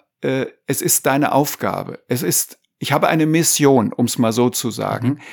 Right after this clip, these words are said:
Speaker 1: Manche nutzen das ja auch und, äh, wollen mich diskreditieren und sagen, „Ach, der Kolb will vielleicht mal Gesundheitsminister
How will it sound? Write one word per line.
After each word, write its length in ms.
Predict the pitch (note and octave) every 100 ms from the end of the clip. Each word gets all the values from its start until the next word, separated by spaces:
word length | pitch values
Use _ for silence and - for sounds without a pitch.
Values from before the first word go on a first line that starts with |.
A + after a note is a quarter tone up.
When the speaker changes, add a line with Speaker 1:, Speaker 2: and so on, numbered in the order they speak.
| -
Speaker 1:
Manche 480 | B2 C#3 E3+ E3+ - -
nutzen 460 | D3+ F#3 - C#3+
das 220 | A#2 A2
ja 140 | B2 A2+
auch 280 | A#2+ C#3 D3
und, 260 | C#3+ B2 F3
äh, 240 | C3+ A#2+ - - -
wollen 260 | C3+ C#3
mich 240 | C#3+ C#3+ -
diskreditieren 880 | D#3+ - - D3 B2+ - D#3 E3+
und 120 | C#3+ B2
sagen, 240 | C#3 C3+
„Ach, 500 | D3+ F#3 G#3+ G#3+ G3+ - - - -
der 120 | B2
Kolb 360 | C3+ C#3 C3
will 180 | C3 B2+
vielleicht 440 | A2+ A#2 A2+ A#2 -
mal 120 | G#2+
Gesundheitsminister 1200 | A2+ C3+ C#3 B2 A2 - A#2 A2 A2+ - B2+